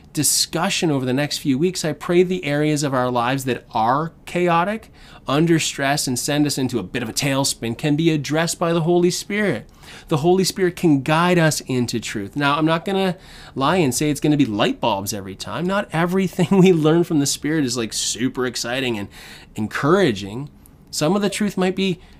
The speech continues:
might be difficult. It might mean more internal reflection and even deconstruction, and, uh, we have to circle back around some truth, right? But good news, the Spirit is just like Jesus. The question is, are we open to the Spirit guiding us?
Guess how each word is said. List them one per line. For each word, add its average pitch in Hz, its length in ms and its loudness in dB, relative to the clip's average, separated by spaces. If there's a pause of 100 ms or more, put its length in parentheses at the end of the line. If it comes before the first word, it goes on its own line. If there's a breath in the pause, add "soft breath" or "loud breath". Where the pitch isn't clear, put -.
(220 soft breath)
might 156 320 -4
be 202 60 -2
difficult. 135 760 -4
It 143 260 -6
might 160 260 -2
mean 185 360 2
more 170 360 4
internal 180 460 2
reflection 165 560 0
and 135 140 4
even 151 240 2
deconstruction, 160 840 -2
and, 120 120 -2 (440 loud breath)
uh, 120 160 -12
we 139 120 -4
have 156 80 -6
to 151 100 -4
circle 170 300 -2
back 160 280 2
around 147 200 2
some 151 160 -2
truth, 175 440 -4
right? 135 360 -8 (460 soft breath)
But - 140 -16
good 160 240 2
news, 151 400 4
the 131 100 -8
Spirit 139 340 0
is 139 120 -6
just - 320 -4
like 135 220 -4 (440)
Jesus. 190 460 0
The 135 100 -8
question 180 420 -4
is, 120 340 -4 (560 soft breath)
are 131 140 0
we 147 280 4
open 165 340 2
to 156 80 2
the 147 80 0
Spirit 131 360 -4
guiding 110 380 -4
us? 127 360 -14